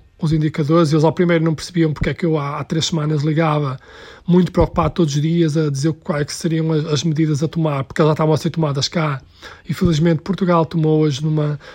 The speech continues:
numa altura muito certa, mas mesmo eu estava sempre constantemente a ligar. E a mensagem é um, essa mensagem quer deixar algo de, de, nós temos que aprender sempre, há coisas más e temos que, ah,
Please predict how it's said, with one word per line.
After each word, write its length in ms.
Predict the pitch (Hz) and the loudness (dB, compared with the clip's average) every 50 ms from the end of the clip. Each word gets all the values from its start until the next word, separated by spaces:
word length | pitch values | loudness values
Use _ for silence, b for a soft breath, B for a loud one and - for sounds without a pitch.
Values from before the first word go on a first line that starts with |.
| B B B | B B B
numa 140 | 170 160 165 | 0 2 2
altura 280 | 160 143 - 165 156 151 | 2 0 0 -2 0 0
muito 220 | 151 151 143 - | 0 0 -2 -4
certa, 400 | - - 156 139 143 135 - 160 | -4 -4 -2 -2 -2 -2 -2 -2
mas 220 | 147 156 160 139 | 0 0 0 0
mesmo 580 | 139 170 170 165 151 165 165 160 160 160 165 165 | 2 2 2 2 2 0 0 0 0 0 -2 0
eu 100 | 160 160 | 0 0
estava 220 | 151 160 156 151 | 0 0 -2 -2
sempre 220 | 139 - 170 143 - | -2 -4 -6 -6 -4
constantemente 500 | - - - 165 147 143 156 156 143 - | -8 -6 -4 -4 -2 -2 -2 -2 -2 -4
a 40 | 151 | -4
ligar. 400 | 143 139 147 139 131 127 123 - B B B B B B B B B B B B | -4 -4 -4 -4 -4 -6 -8 -10 B B B B B B B B B B B B
E 80 | - 196 | 2 4
a 60 | 196 | 6
mensagem 560 | 214 214 202 - 214 214 202 175 202 196 185 | 6 4 4 4 4 4 4 4 2 2 2
é 140 | 180 175 170 | 2 2 2
um, 580 | 165 165 165 165 165 165 165 165 160 160 - - - | 2 0 0 -2 -4 -6 -8 -10 -10 -12 -14 -16 -14
essa 180 | - - - | -10 -4 0
mensagem 340 | 175 170 156 - 170 156 156 | 0 0 2 2 2 0 2
quer 140 | - 175 160 | 0 0 0
deixar 320 | 151 165 - - 175 160 | 0 0 0 -2 -2 0
algo 320 | 165 170 170 165 143 170 160 | 2 2 2 2 2 0 -2
de, 240 | 143 160 160 156 | 0 0 -2 -2
de, 400 | 147 143 165 160 156 156 156 151 147 147 147 147 143 139 139 - B B B B B B B B - | -2 -2 -2 -2 -2 -2 -2 -2 -4 -4 -4 -4 -6 -6 -8 -12 B B B B B B B B -8
nós 120 | - 139 | -6 -2
temos 160 | - 185 160 | 0 -2 0
que 60 | - 185 | 0 -2
aprender 280 | 151 185 170 170 175 | -2 0 0 0 0
sempre, 380 | - - 180 165 160 165 170 160 | 0 0 -2 -2 -2 -2 -4 -6
há 80 | 151 | -4
coisas 320 | - - 170 156 160 147 143 | -2 -2 -2 0 0 -2 -2
más 240 | 165 165 165 190 185 | -2 -2 0 0 -2
e 80 | 180 | -2
temos 180 | - 190 175 - | -2 -2 -4 -4
que, 100 | - 185 - - _ _ - - - | -6 -8 -10 -10 _ _ -20 -20 -20
ah, 640 | - - 185 180 180 180 180 175 175 175 175 170 | -10 -8 -6 -6 -4 -4 -4 -4 -4 -6 -6 -6